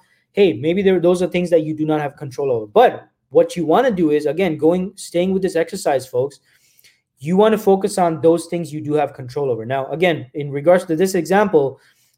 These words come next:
you can't get past the final interview stage.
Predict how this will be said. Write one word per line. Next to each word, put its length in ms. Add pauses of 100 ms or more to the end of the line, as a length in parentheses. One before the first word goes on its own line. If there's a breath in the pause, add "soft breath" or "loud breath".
(100)
you 140
can't 260
get 200
past 260
the 60
final 340
interview 340
stage. 440